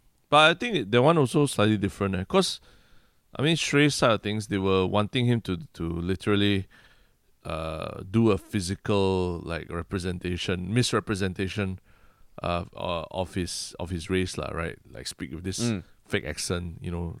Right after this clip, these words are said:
Speaker 1: like, you know, do this and that a bit more.
Speaker 2: Oh, you mean to you, all Indians don't sound like that, ah? You mean I don't sound like that
Speaker 1: No,
Speaker 2: to you, ah?
Speaker 1: absolutely don't. Yeah, yeah,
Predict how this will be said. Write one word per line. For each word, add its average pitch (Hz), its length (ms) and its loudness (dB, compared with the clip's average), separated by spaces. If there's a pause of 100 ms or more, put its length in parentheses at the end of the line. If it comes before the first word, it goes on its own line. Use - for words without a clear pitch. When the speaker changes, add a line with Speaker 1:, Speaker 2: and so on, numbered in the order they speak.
Speaker 1:
like, - 160 -10 (800)
you 95 120 -4
know, 92 120 0
do 95 180 0
this 95 220 -2
and 87 160 -6
that 80 160 -4
a 76 60 -6
bit 87 180 -6
more. 90 180 -6
Speaker 2:
Oh, 139 40 10
you 139 80 12
mean 175 200 8
to 160 80 4
you, 175 220 10
all 151 220 10
Indians 143 340 4
don't 131 160 4
sound 120 220 6
like 95 100 2
that, 90 140 2
ah? 101 120 -2
You 110 80 -2
mean 135 100 4
I 127 80 6
don't 131 120 6
sound 123 180 2
like 92 120 2
that 95 60 4
Speaker 1:
No, 143 60 4
Speaker 2:
to 151 40 8
you, 147 60 8
ah? - 20 8
Speaker 1:
absolutely 147 380 4
don't. 120 200 2
Yeah, 110 140 2
yeah, 104 140 2